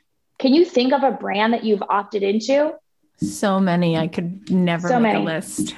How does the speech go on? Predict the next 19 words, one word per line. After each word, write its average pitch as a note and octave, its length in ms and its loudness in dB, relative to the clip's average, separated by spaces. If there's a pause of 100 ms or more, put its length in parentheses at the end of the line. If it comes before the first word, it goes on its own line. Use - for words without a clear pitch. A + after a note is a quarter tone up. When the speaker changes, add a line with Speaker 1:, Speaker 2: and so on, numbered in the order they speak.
Speaker 2:
<laughs> - 120 -10
of D4 300 -2
how A#3+ 100 0
Speaker 1:
I A3+ 100 2
know, G3 160 0
Speaker 2:
many. C4 200 -2 (100)
Speaker 1:
right? A3 360 0 (200)
Speaker 2:
And A#3 120 2
I A#3+ 80 2
just C4 140 2
Speaker 1:
Giving B3+ 140 4
Speaker 2:
wanna E4+ 120 2
Speaker 1:
people D4 120 -2
Speaker 2:
say, A3+ 500 2
if - 200 0
you A3 180 2
feel A#3 300 0
overwhelmed, A3+ 1040 0 (800)
and F#3 540 -2